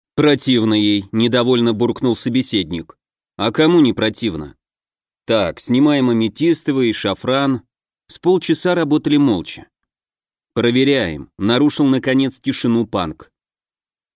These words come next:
Аромат дождя потерял свежесть аметиста и стал более терпким, красно-фиолетовым. Сейчас его было уже не отличить от запаха пузырящихся луж.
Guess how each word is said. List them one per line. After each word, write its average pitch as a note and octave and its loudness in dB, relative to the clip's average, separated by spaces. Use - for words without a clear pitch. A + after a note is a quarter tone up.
Аромат A#2 0
дождя C#3 0
потерял D3 0
свежесть A#2+ -4
аметиста A#2 -2
и A2+ -2
стал D3 0
более C#3+ 2
терпким, C#3+ -4
красно-фиолетовым. A2 -2
Сейчас F#3 -2
его F3 2
было E3+ 2
уже D3+ 2
не D3 4
отличить C3+ -2
от B2 -2
запаха C3 -4
пузырящихся A2+ -4
луж. E2+ -8